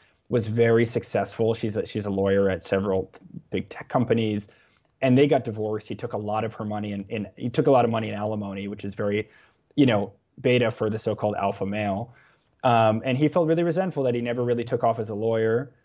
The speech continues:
And then he found a niche in this world. He became someone prestigious on the far right. Um, you know, mainstreaming everything from Pizzagate to that Hillary had Parkinson's. He became a person of status.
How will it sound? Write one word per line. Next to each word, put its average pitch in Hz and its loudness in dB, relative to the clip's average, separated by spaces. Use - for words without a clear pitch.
And 135 2
then 143 2
he 147 2
found 135 0
a 131 0
niche 127 -6
in 107 -8
this 104 -10
world. 117 0
He 131 2
became 123 -2
someone 101 -4
prestigious - -2
on 95 -4
the 92 -6
far 87 -2
right. 85 -4
Um, 101 4
you 160 4
know, 147 6
mainstreaming 135 0
everything 117 -2
from 110 -6
Pizzagate 107 -4
to 104 -8
that 104 -6
Hillary 104 0
had 101 -4
Parkinson's. 98 -6
He 143 6
became 139 4
a 123 2
person 113 0
of 98 -8
status. 90 -8